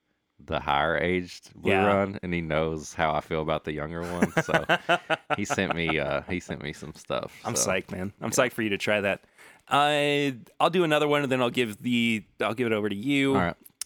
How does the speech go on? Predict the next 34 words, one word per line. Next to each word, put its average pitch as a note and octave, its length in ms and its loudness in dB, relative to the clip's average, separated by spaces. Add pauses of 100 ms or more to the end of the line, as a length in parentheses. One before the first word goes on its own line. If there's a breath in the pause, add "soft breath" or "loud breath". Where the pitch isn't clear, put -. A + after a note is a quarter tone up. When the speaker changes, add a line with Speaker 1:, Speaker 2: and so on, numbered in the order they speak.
(100)
Speaker 2:
Uh, A2+ 520 2
the A#2 100 0
Rabbit C3 300 2
Hole C3 180 2
Mizunara, A2+ 600 0 (420)
Speaker 1:
Okay. C3 140 0
Speaker 2:
uh, G#2 160 2
which G#2 160 -2
was A2+ 180 -2
their, G#2 240 0
like, F#2 340 -4 (840)
five - 420 -2
hundred G2 260 -4
dollar F2+ 300 -4
bottle, F2+ 440 -8 (360)
um, F#2 320 -8
or G2 100 -6
whatever F#2+ 380 -4
it - 80 -6
was. F#2 500 -2 (140)
It, A2+ 160 -2
it, C3+ 140 -4 (260)
it's - 320 0 (360)
ridiculously D3 720 0
expensive, C3+ 600 0 (340 loud breath)
and F3 180 0
honestly, G3+ 420 2
this D3+ 180 0
is C#3+ 120 0
kind D#3 220 2
of C3 100 0
being C3 220 2
colored B2+ 400 2
by G#2+ 480 2